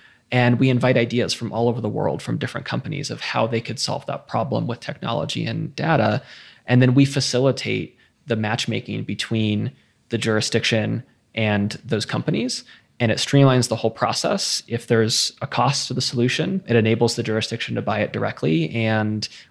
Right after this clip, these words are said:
we've generated a lot of our projects through that process.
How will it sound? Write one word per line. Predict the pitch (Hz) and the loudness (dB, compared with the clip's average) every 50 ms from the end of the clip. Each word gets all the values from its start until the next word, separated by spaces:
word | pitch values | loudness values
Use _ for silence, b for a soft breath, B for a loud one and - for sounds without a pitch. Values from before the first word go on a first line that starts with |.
| B - | B 0
we've | 123 120 110 117 | 2 2 2 4
generated | 131 123 117 117 117 113 110 104 | 4 4 6 6 4 4 4 2
a | 107 | 0
lot | 110 110 107 104 110 113 | 0 0 -2 0 2 2
of | 113 110 110 | 2 2 2
our | 107 104 104 101 101 | -2 0 -2 -2 -4
projects | - - 117 113 110 - - 110 - - - | -6 -6 -6 -4 -4 -4 -6 -6 -6 -8 -8
through | - - 104 95 90 - - | -6 -6 -6 -6 -4 -6 -6
that | - - - - - | -6 -8 -8 -6 -8
process. | - - - - - 139 - - - | -10 -10 -8 -10 -10 -12 -14 -14 -16